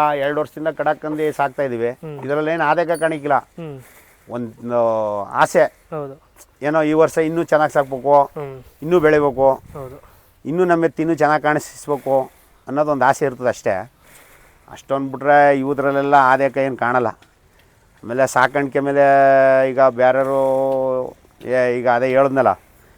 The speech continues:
Speaker 1: ಯಾರೋ ಒಬ್ರು ಹೇಳಿದ್ರು, "ಇನ್ನೂರು ರೂಪಾಯಿ ಸಾಕು ಒಂದೇ ರೆತ್ಗೆ" ಅಂತ.
Speaker 2: ಹ್ಮ್, ಹ್ಮ್, ಹ್ಮ್.
Speaker 1: ಒಂದೇ ರೆತ್ಗೆ ಇನ್ನೂರು ರೂಪಾಯಿ ಸಾಕು ಅಂದ್ರೆ ಎಂತೆರು ಸುಧಾ ದನ ತಗತಾರೆ.
Speaker 2: <laughs> ಹೌದು.
Speaker 1: ಆಮೇಲೆ ಯಾಕೆ ಹನ್ನೆರಡು ಲಕ್ಷ ಆಯ್ತಿದ್ದು?
Speaker 2: ಹೌದು,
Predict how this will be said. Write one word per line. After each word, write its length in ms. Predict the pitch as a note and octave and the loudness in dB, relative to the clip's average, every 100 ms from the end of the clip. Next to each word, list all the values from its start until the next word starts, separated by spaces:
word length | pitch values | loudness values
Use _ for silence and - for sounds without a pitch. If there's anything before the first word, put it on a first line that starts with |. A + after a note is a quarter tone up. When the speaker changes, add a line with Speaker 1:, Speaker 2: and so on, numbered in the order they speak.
| _ - | _ -6
Speaker 1:
ಯಾರೋ 200 | B2 C3+ | 2 4
ಒಬ್ರು 160 | B2 C3 | 4 4
ಹೇಳಿದ್ರು, 380 | C3+ C3 C3+ | 4 4 4
"ಇನ್ನೂರು 280 | C3 C3 C3+ | 4 2 0
ರೂಪಾಯಿ 180 | A#2 C3+ | 0 2
ಸಾಕು 280 | C3+ C3+ B2+ | 2 0 -2
ಒಂದೇ 340 | B2+ A#2 B2 | -8 -4 -2
ರೆತ್ಗೆ" 600 | B2 A#2+ - C3+ B2+ A2 | -2 -4 -4 0 2 0
ಅಂತ. 180 | A2 D#3 | -2 -4
Speaker 2:
ಹ್ಮ್, 600 | G2+ B2+ _ - D#3 D3+ | -4 -6 _ -18 -16 -16
ಹ್ಮ್, 0 | |
ಹ್ಮ್. 260 | C3+ D3 B2+ | -16 -16 -10
Speaker 1:
ಒಂದೇ 280 | B2+ C#3+ | -4 0
ರೆತ್ಗೆ 280 | D3 D3 - | 0 -2 -4
ಇನ್ನೂರು 220 | D3 D3 | -2 0
ರೂಪಾಯಿ 180 | C#3+ D3+ | 2 2
ಸಾಕು 280 | C#3 D3 C#3+ | 4 2 2
ಅಂದ್ರೆ 220 | D3 D3+ | 0 2
ಎಂತೆರು 400 | C#3 B2+ C#3+ C#3 | 0 0 -2 -2
ಸುಧಾ 340 | C3 C3+ C#3+ C3+ | -4 2 4 4
ದನ 220 | B2 C3+ | 2 -2
ತಗತಾರೆ. 460 | - A#2+ B2 B2+ A#2 - - | -2 -2 0 0 0 -2 -14
Speaker 2:
<laughs> 440 | E3+ D#3+ D3+ - D3 | -12 -12 -14 -14 -14
ಹೌದು. 180 | C#3 C3+ | -14 -16
Speaker 1:
ಆಮೇಲೆ 580 | _ _ _ - B2+ | _ _ _ -10 2
ಯಾಕೆ 200 | C3+ D#3+ | 2 4
ಹನ್ನೆರಡು 240 | D3+ D#3 D#3+ | 4 6 6
ಲಕ್ಷ 160 | D3 | 6
ಆಯ್ತಿದ್ದು? 400 | D#3+ D3 C#3 B2+ C#3 D3+ - _ _ _ _ _ | 4 2 2 4 4 0 -18 _ _ _ _ _
Speaker 2:
ಹೌದು, 220 | D#3+ D3 | -6 -6